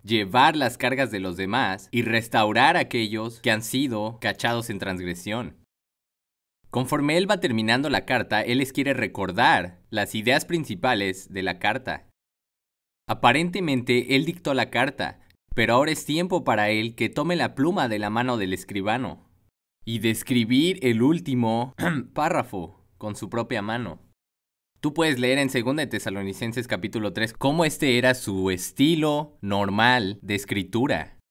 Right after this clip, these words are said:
Él tenía un estilo de escritura reconocible al final de sus cartas para que tú pudieras ver que en realidad era Pablo quien estaba escribiendo.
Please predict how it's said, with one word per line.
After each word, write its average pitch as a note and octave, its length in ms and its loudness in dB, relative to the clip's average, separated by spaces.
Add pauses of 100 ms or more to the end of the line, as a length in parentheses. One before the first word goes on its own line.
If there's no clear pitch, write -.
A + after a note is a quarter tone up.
(420)
Él B2+ 600 0 (280)
tenía C3+ 360 4
un F3 100 2
estilo F3 520 0
de B2 80 2
escritura A#2+ 800 -2
reconocible A#2+ 800 -2
al A#2+ 100 0
final A#2+ 300 0
de D3 100 -2
sus A2+ 240 -8
cartas G2 640 -4
para A2 220 2
que A#2+ 100 0
tú D3+ 220 -2
pudieras D3 500 0
ver A#2 380 -2
que C3 100 2
en A#2+ 80 2
realidad A#2+ 420 2
era C#3+ 220 0
Pablo C#3+ 380 2
quien A2 160 -2
estaba A#2+ 280 -2
escribiendo. G#2 800 -6